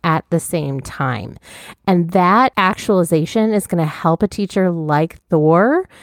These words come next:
because he's gonna be able to get more formative data on what the kids actually know because there's a fewer number of kids in front of them. And then from parallel teaching,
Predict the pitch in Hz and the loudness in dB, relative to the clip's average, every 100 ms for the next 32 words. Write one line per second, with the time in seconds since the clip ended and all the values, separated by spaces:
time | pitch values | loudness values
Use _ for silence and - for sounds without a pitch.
0 | - - - 214 196 208 185 185 190 - | -20 -12 -2 -2 0 2 4 2 0 -4
1 | 220 226 208 208 196 190 190 - 196 175 | -2 0 0 2 2 2 0 2 2 4
2 | 165 - 196 226 196 190 190 185 180 - | 2 -2 2 2 2 2 4 4 0 0
3 | 180 185 196 180 156 160 151 180 214 254 | 2 4 4 2 0 -4 -2 2 2 2
4 | - 175 165 165 - 175 - 180 - 160 | 0 -2 2 0 0 -4 -2 -4 0 -2
5 | 160 - 175 151 151 151 240 285 285 247 | -2 -2 -2 0 2 2 2 2 0 0
6 | 240 254 - 214 208 196 170 165 170 - | 0 0 0 2 2 2 2 2 0 0
7 | 160 147 151 147 - 156 139 131 - - | -4 -4 -8 -8 -6 -2 -2 -4 -6 -8
8 | 82 - - - - - - 185 180 180 | -14 -20 -20 -20 -20 -18 -4 -2 0 2
9 | 170 170 165 165 - - 202 175 170 _ | 4 4 2 0 -4 -4 0 0 -2 _
10 | - - 269 285 277 247 180 180 185 160 | -10 -4 2 4 4 4 4 2 -2 -2
11 | - 147 139 | -2 -2 -4